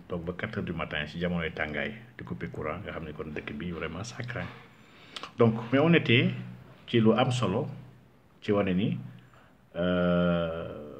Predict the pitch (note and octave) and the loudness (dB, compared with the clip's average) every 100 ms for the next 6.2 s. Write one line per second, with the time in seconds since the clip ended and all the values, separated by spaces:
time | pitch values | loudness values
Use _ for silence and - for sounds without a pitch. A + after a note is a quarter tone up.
0 | B1 G#1 A1 A#1 C2 E2 F#2 F#2 F#2+ F2 | -14 -14 -14 -14 -10 -4 -2 0 0 2
1 | G2 C3 - - - D#2+ E2 E2 - F#3 | 2 0 -6 -14 -14 -8 -8 -4 -2 -2
2 | - G#3 G#3 - - - - - E2+ F2 | -2 0 0 0 -2 -6 -12 -14 -8 -6
3 | E2 E2+ - D#2+ D#2+ D#2 D#2 D2+ G2 - | -6 -8 -10 -10 -8 -8 -10 -12 -14 -8
4 | F2+ F#2 G2 A2+ - G2+ G2 - - - | -4 0 4 4 4 -2 -4 -6 -12 -20
5 | _ _ _ _ _ - E2+ E2 F2 E2 | _ _ _ _ _ -8 -4 -2 -2 -4
6 | D#2 D2+ | -6 -10